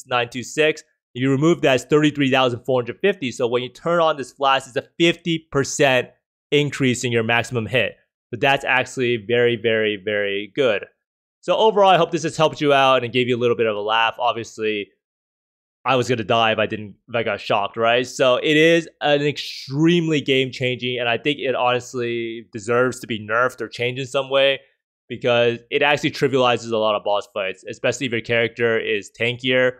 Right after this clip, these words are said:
and doesn't get one-shotted. It is a complete game changer. So running a flash setup like this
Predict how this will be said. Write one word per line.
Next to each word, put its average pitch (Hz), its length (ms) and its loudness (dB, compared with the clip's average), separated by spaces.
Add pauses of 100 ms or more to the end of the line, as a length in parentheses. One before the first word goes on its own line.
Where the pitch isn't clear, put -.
(140)
and 110 120 -8
doesn't 110 220 -6
get 104 160 -2
one-shotted. 107 560 -2
It 107 120 -6
is 101 220 -6
a 120 60 -12
complete 120 400 -8
game 123 220 2
changer. 120 560 0 (400)
So 139 720 4
running 190 520 2 (100)
a 156 60 -2
flash 147 300 2
setup 151 300 2
like 127 200 0
this 151 520 2